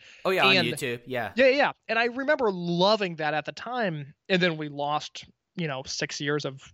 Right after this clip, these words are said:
Speaker 2: Moxley thanks to W W E, which, you know, you look at Moxley and Brody Lee on these shows, it's like, how fucking hard is this? It's, you know,
Speaker 1: <laughs> Right.
Speaker 2: it's not. Um,
Speaker 1: Lo-, look what's happening in A E W. They're basically,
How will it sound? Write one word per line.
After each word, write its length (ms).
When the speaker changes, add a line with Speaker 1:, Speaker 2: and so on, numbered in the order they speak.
Speaker 2:
Moxley 400
thanks 220
to 100
W 160
W 200
E, 200
which, 280
you 100
know, 100
you 120
look 160
at 80
Moxley 380
and 100
Brody 240
Lee 180
on 120
these 160
shows, 160
it's 60
like, 120
how 140
fucking 340
hard 240
is 120
this? 280
It's, 240
you 120
know, 100
Speaker 1:
<laughs> 20
Right. 160
Speaker 2:
it's 140
not. 400
Um, 440
Speaker 1:
Lo-, 260
look 180
what's 140
happening 180
in 100
A 180
E 40
W. 440
They're 120
basically, 720